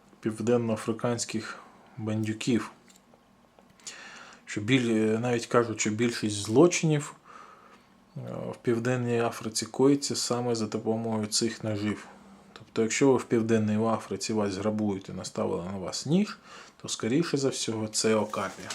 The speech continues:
Ну, така от побочний такий, так би мовити, вада є така в них. Але, тим не менше, ножі мають свою харизму. От, е, до речі, є такий ще цікавий факт, що є такий,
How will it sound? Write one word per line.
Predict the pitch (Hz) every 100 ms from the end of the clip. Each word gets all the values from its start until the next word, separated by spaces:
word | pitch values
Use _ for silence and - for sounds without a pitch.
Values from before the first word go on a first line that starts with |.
| - -
Ну, | 113 156 170
така | - - 117
от | 113 - - - - - - - - - -
побочний | 117 117 131 - 117
такий, | 113 113 120 113 - - - - - _ _ _ _ - - - - - _ _ - - - - - _ -
так | - 104
би | 107 107
мовити, | 107 110 107 104 107 98 - - -
вада | 104 101 104 101
є | 101 101
така | - - -
в | 98 98
них. | 98 - - - _ _ _ _ _ _ _ - _ -
Але, | - 156
тим | 196 123
не | 117
менше, | 110 107 98 - - 95
ножі | 110 110 107
мають | 104 98 92 -
свою | - 95
харизму. | - 107 113 160 175 190 196 - - - - - - - - - -
От, | 123 120 117 117 113 - 127
е, |
до | 113 110 113
речі, | 127 147 143 131
є | 120 131
такий | 131 123 - 117
ще | - - 110
цікавий | - - - 117 107
факт, | 107 - - - -
що | - - - 120
є | 107 104 165
такий, | 196 139 - - 143 156 147